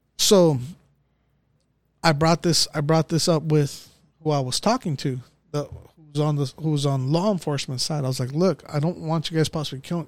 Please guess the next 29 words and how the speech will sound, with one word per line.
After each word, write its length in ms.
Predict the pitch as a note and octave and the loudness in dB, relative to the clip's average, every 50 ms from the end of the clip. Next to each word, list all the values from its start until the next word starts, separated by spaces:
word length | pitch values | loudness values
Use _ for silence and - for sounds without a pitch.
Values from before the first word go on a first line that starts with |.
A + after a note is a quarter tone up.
| - _ | -10 _
coming 260 | - F3 F3 F3 E3 | 0 2 2 4 2
here 100 | F3+ E3+ | 2 0
and 120 | D3 C3 | -2 -4
killing 420 | - - F#3 F3+ F3+ E3 D3 D3 C#3 - - - - - - - - _ | 0 2 2 2 2 2 0 -2 -6 -8 -18 -20 -20 -20 -20 -20 -16 _
a 80 | - - | -12 -8
community 360 | - - D3 D#3+ F#3+ A3 A3+ | -4 -2 0 2 2 2 2
member 280 | F#3+ E3 D#3+ D#3 D3+ D3+ | 2 0 0 0 -2 -2
just 220 | D3 D3 C#3+ - | -2 -2 -4 -4
for 340 | - - D3 C#3+ C#3 C3+ B2+ | -4 -4 -4 -4 -4 -4 -6
whatever 400 | C3 C#3+ C#3+ D3 C#3+ C3+ B2+ A#2+ | -6 -4 -2 0 0 0 -2 -2
reason." 460 | B2+ E3 G#3+ A3+ G3 D3+ B2 A#2 B2+ - _ _ _ _ _ _ _ _ _ _ _ _ _ _ _ _ _ _ _ _ _ _ _ _ _ _ _ | -4 -2 -2 -2 -2 -2 -4 -6 -10 -14 _ _ _ _ _ _ _ _ _ _ _ _ _ _ _ _ _ _ _ _ _ _ _ _ _ _ _
So 260 | - F3+ - - G3 E3+ | -6 -4 2 2 2 4
they 220 | D3+ F3 F3+ G3 | 4 4 6 6
addressed 320 | F#3+ E3 D#3+ D#3+ D3+ - | 4 4 2 0 0 2
me 80 | F3 D#3 | 0 0
to 260 | - - E3+ D3 - - _ | 2 4 2 2 2 -2 _
a 80 | - C#3+ | -6 -6
community, 800 | - - - D#3 D#3 E3 E3 E3 D#3 D#3+ D#3 D3+ D3 D3 D3 D3 - | -2 0 0 2 4 4 4 4 2 2 2 0 0 0 -2 -4 -4
um, 540 | - D3+ D3+ D3 C#3+ C3+ C3 C3 B2 B2 A#2 B2 C#3 F3 _ _ _ _ _ _ _ _ _ _ _ _ _ _ _ _ _ _ _ _ _ | -4 0 0 2 2 0 0 -2 -4 -6 -8 -10 -14 -18 _ _ _ _ _ _ _ _ _ _ _ _ _ _ _ _ _ _ _ _ _
a 100 | - D#3 | -2 0
community 960 | - - - D3+ E3 F3+ F#3 F3+ E3+ E3+ E3+ E3+ E3+ E3+ E3 E3 D#3+ D#3+ D#3+ | 0 2 0 2 4 4 4 4 2 2 2 2 2 2 0 0 -2 -2 -4
something 680 | - - - - - F3+ F3 - - D3+ D3+ D3 C#3+ C#3 | -4 -2 0 4 4 4 4 4 2 2 4 4 4 2
officer. 640 | - - E3 F3 - - D3+ C3 - D3 C3 C3 C3 | 2 2 2 2 2 0 -4 -4 -4 -4 -4 -2 -4
I 60 | C#3+ | -4
forgot 220 | C3+ - D#3 C#3+ C3+ | -4 -4 -4 -4 -2
what 120 | C3 C3 | -2 -2
it 60 | C#3 | -2
was 120 | B2+ B2 - | -2 -2 -4
called, 380 | - - E3 D3 C3 B2+ - | 0 0 0 0 0 -2 -8